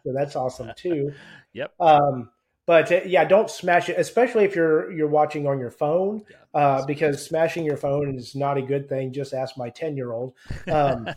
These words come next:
Speaker 2: <laughs>
Speaker 1: but, uh, you can, you can listen to Marketing Rocket Fuel any place you get your podcasts,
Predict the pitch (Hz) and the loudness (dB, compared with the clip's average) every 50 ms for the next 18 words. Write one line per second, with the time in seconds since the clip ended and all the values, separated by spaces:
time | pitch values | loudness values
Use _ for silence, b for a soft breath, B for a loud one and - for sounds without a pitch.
0 | - _ 156 147 - _ - 135 135 - _ - 104 117 - _ _ - 90 - | -12 _ -14 -14 -12 _ -10 -10 -10 -10 _ -18 -16 -16 -16 _ _ -20 -20 -20
1 | _ _ _ - - - 175 175 170 170 165 - 175 165 156 170 165 180 233 247 | _ _ _ -20 -8 0 4 6 6 6 4 4 2 2 2 2 0 -4 -4 -4
2 | - 254 214 190 175 175 - - 170 196 226 220 208 190 190 190 190 180 170 156 | -4 -4 -4 -4 -6 -8 -12 -10 -8 -6 -4 -4 -2 -2 -2 -4 -4 -4 -4 -2
3 | 151 156 156 151 165 160 151 147 151 143 143 143 160 - - 147 143 147 - 170 | 0 0 0 -2 -2 -6 -4 -4 -4 -4 -6 -8 -10 -8 -6 -4 -4 -4 -4 -4
4 | 180 185 180 - 165 156 151 - 135 123 143 139 - - 117 - - 135 127 127 | -4 -6 -4 -4 -6 -6 -4 -6 -8 -8 -8 -8 -10 -12 -12 -8 -6 -6 -6 -6
5 | 123 - 127 127 123 127 123 - - - | -6 -8 -8 -6 -6 -6 -8 -10 -12 -14